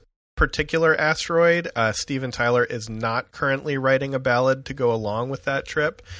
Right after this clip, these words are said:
Um, so those are the, really the warning signs you wanna look out for. If Bruce Willis is at a launch facility or Steven Tyler, like, is back in the lab,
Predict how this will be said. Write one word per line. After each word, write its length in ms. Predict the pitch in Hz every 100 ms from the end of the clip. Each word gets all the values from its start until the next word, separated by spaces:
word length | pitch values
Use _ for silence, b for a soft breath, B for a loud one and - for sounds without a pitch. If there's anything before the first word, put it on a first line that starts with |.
| B B -
Um, 400 | 110 104 104 104
so 380 | - 123 110 104
those 320 | 131 220 208
are 80 | 185
the, 160 | 147
really 460 | 127 135 170 165 151
the 100 | 127
warning 300 | 113 107 107
signs 240 | - 95 98
you 60 |
wanna 160 | 98 98
look 200 | 87 -
out 160 | 80 -
for. 220 | - 76
If 120 | 80 -
Bruce 260 | 147 147
Willis 320 | 123 120 127 -
is 120 | 110
at 140 | 110
a 60 | 104
launch 420 | 98 101 113 -
facility 560 | - 139 - 135 143 143
or 120 | 113
Steven 380 | - 120 113 110
Tyler, 380 | - 98 110 113
like, 180 | 104 92
is 140 | 95 90
back 280 | 98 95 110
in 100 | 104
the 80 | 98
lab, 380 | 90 95 117